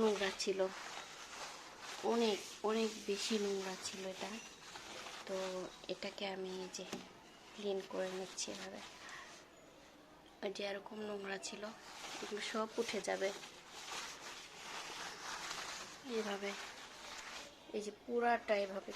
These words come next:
করে নিতে হবে। আচ্ছা, ঠিক আছে, আমি এটা ক্লিন করি। আবার চাইলে আপনারা এখানে ব্রাশ দিয়ে ঘষে নিতে পারেন।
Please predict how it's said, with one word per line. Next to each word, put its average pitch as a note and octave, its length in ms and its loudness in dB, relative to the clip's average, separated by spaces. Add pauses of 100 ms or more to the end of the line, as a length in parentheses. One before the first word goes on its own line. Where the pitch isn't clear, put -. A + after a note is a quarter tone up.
করে G3 220 6
নিতে F#3+ 260 -4
হবে। G3 200 -4 (1080)
আচ্ছা, A3 180 2 (120)
ঠিক A3 140 0 (120)
আছে, A#3 180 2 (220)
আমি G3+ 160 4 (140)
এটা G3+ 220 2 (280)
ক্লিন G3+ 260 0 (220)
করি। G#3 260 2 (1080)
আবার G#3+ 260 8 (280)
চাইলে G#3+ 300 6 (100)
আপনারা G#3 340 4 (120)
এখানে G3+ 300 0 (160)
ব্রাশ F#3+ 260 8 (180)
দিয়ে A3 200 4 (680)
ঘষে G3+ 320 -2
নিতে G3 260 0
পারেন। G3 240 -4